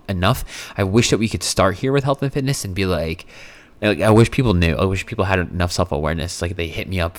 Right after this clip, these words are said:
to help them. Like, "Okay, before we even talk about your <laughs> goals, what's, what do you believe? Do you believe that you can actually do this?" And, like, honestly, because a lot of people will consciously say it because it sounds good,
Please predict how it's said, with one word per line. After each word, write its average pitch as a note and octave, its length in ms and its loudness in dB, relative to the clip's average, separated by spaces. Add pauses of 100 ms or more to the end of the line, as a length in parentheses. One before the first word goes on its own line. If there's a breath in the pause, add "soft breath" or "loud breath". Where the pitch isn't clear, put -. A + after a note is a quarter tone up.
to F2+ 100 -8
help E2 200 -6
them. D#2+ 140 -8
Like, F2 180 -6
"Okay, D#2 260 -8
before F#3 420 0
we G3+ 120 2
even C3 240 -2
talk F#2+ 280 0
about E2 220 -2
your B2 120 -6
<laughs> - 260 -4
goals, - 340 -2 (680 loud breath)
what's, A#2+ 680 2
what B2+ 180 4
do G#3+ 40 8
you A3 80 8
believe? F2 600 0
Do G2 60 -4
you G2+ 60 0
believe A2 240 8
that A2 80 4
you G#2+ 80 0
can G#2+ 140 4
actually G#2 240 0
do F2 120 4
this?" F3+ 520 2 (320)
And, C3+ 100 0
like, C3+ 280 -2
honestly, C3+ 840 4
because - 200 2
a A2+ 60 8
lot G#2 200 4
of C#3+ 60 2
people C3 280 2
will G2+ 100 2
consciously - 760 -2
say F#2+ 480 2
it - 100 -4
because F#2 240 -4
it E2+ 100 -2
sounds G2+ 600 -2
good, F2+ 460 -4